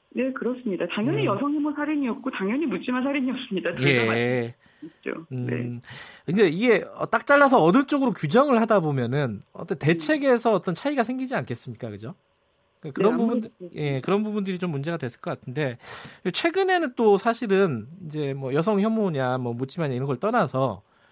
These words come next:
Speaker 2: 조현병 환자에 대한 어떤 대책들, 이런 부분들이 좀 사회적인 관심들이 많았어요. 과-, 관련 범죄들이 좀 많이 있어가지고요.
Speaker 1: 네, 네.
Speaker 2: 그러니까 저번에 진주 아파트 살인 사건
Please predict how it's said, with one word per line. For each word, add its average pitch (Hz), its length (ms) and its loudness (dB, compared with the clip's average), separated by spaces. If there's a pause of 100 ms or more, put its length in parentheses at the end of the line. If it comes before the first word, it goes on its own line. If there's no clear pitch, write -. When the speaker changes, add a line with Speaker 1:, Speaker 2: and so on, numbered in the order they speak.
(140)
Speaker 2:
조현병 277 540 4
환자에 294 400 0
대한 233 240 0
어떤 170 480 -4
대책들, 175 640 -4 (320)
이런 285 240 4
부분들이 277 380 -2
좀 202 160 -8
사회적인 214 340 -2
관심들이 151 460 -2
많았어요. 117 500 -4
과-, 107 140 -8
관련 127 320 -2
범죄들이 120 440 -6
좀 104 200 -10 (320)
많이 113 220 -4
있어가지고요. 110 760 -8 (560)
Speaker 1:
네, 156 200 -4
네. 139 260 -8 (380)
Speaker 2:
그러니까 - 240 -4 (540)
저번에 180 240 -2
진주 226 360 4
아파트 220 360 2
살인 208 260 0
사건 131 800 0